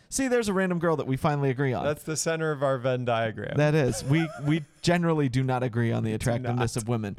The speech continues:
Speaker 1: Not that they're
Speaker 2: I think Amy Adams is in there somewhere, too. <laughs>
Speaker 1: Yeah, I think she is.
Speaker 2: <laughs>
Speaker 1: That's the funny thing is
Speaker 2: All right,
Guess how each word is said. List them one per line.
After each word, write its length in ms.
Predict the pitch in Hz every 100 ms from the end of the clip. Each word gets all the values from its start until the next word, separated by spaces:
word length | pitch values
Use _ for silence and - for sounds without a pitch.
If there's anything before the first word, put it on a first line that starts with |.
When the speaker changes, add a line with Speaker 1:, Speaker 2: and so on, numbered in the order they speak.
| - - -
Speaker 1:
Not 180 | 196
that 100 | 208
they're 220 | 214 175 131 -
Speaker 2:
I 100 | 165
think 220 | 202 196
Amy 280 | 160 156 135
Adams 360 | 120 113 110 110
is 180 | 113 117
in 140 | 113
there 160 | 110 113
somewhere, 360 | 113 107 -
too. 300 | - - 104 - - -
<laughs> 280 | - _
Speaker 1:
Yeah, 200 | 220 233
I 60 | 208
think 180 | 202 156
she 140 | - 117
is. 240 | 110 - - - - _ _
Speaker 2:
<laughs> 440 | _ - - -
Speaker 1:
That's 160 | 262 -
the 80 |
funny 260 | 381 254 196
thing 220 | 143 139
is 180 | 123 131
Speaker 2:
All 100 | 190
right, 320 | 180 156 110